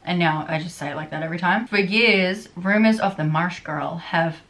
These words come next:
haunted Barkley Cove, a quiet town in North Carolina coast in late nineteen sixty-nine, when handsome Chase Andrews is found dead, and then they suspect Kaya Clark, the so-called Marsh Girl. <laughs>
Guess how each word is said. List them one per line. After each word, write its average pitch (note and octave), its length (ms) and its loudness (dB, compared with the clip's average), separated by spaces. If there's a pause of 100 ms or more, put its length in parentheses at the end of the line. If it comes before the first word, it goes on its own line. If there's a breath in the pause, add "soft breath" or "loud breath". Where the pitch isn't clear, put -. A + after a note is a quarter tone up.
(120)
haunted G#3 640 2
Barkley E3 380 2
Cove, D#3 460 -4
a F3 80 -2
quiet G#3 420 4
town F#3 460 4
in D3 360 -6
North E3+ 240 -2
Carolina F3+ 460 2
coast D#3 460 -6
in D3+ 240 -6
late F3 260 -2
nineteen E3+ 460 -2
sixty-nine, E3 640 -6 (340 soft breath)
when F3 200 2
handsome F#3+ 540 0
Chase F#3+ 400 0
Andrews E3 460 -2
is E3 160 -10
found D#3+ 320 0
dead, D3+ 360 -4
and F3+ 160 2
then F3+ 140 0
they F3 220 2
suspect - 800 -4 (200)
Kaya F#3 380 4
Clark, D#3+ 560 2
the F3 100 -2
so-called D#3+ 540 -2
Marsh D#3 440 -4
Girl. D3 460 -6
<laughs> C4 60 4